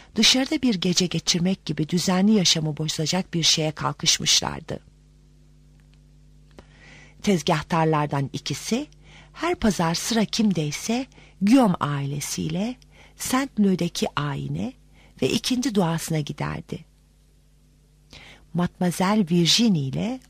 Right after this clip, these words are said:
Augustin arkalarında Hint alacasından gösterişsiz giysiler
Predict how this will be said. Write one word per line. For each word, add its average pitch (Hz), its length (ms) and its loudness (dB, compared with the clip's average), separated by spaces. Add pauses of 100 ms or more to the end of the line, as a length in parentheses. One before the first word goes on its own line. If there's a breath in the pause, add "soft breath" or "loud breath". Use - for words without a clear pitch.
Augustin 185 760 -2 (680 loud breath)
arkalarında 220 680 0
Hint 294 420 -2
alacasından 160 960 -4 (360 soft breath)
gösterişsiz 202 840 0
giysiler - 720 -6